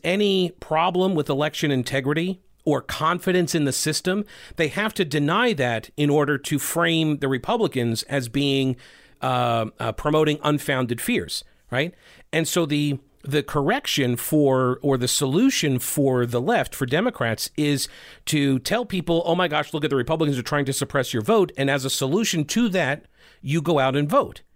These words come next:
And they obviously can. They go out, they vote, and they put Democrats in power, thereby proving the lie,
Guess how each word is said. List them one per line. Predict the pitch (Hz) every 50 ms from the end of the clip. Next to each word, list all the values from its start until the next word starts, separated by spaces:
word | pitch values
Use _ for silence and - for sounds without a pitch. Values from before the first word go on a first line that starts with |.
| _ _ _ _ _ - - _
And | - 170 165
they | 160 151 143
obviously | 135 131 120 120 117 - 135 123
can. | - - 302 285 117 82 80 _ _ _ _ _
They | - 139
go | 123 117 107 104
out, | 104 101 127 156
they | - 123
vote, | 107 101 107 104 110 143 - -
and | 135 135
they | 139
put | 139 - 139
Democrats | 110 120 113 117 107 - 123 113 - -
in | 117 101
power, | - - 113 107 101 107 151 190 - - - - - - _ _ _
thereby | - 127 147 147 143 139 135
proving | - - - 196 254 302 262 143 127 113 123 151 170 127
the | 135 123
lie, | 127 139 190 240 143 98 - 98 151 175